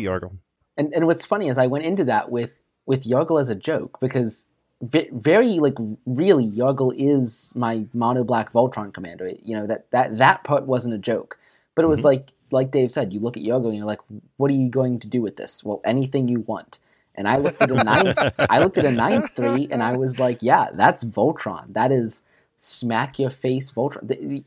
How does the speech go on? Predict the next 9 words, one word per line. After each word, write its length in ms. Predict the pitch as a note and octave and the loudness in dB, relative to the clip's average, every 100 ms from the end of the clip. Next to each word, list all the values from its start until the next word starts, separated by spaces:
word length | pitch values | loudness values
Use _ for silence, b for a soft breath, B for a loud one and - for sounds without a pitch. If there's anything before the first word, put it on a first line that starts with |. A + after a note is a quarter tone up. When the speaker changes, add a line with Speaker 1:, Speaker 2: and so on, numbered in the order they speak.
| - | -4
Speaker 2:
it 100 | C3 | 0
is, 140 | B2+ - | -2 -2
you 60 | |
know, 220 | B2 B2 - | -4 -4 -2
it's 800 | B2+ A#2 _ _ _ _ - - | -4 -4 _ _ _ _ -18 -12
pretty 180 | - C3 | -2 -2
straightforward. 640 | C3+ D3+ D3 - E3 B2 - _ _ _ _ | 0 0 0 0 -2 -4 -12 _ _ _ _
Speaker 1:
Mm-hmm. 60 | C#3+ C3 | 0 2
Speaker 2:
And 340 | B2+ A#2+ - | 2 0 -4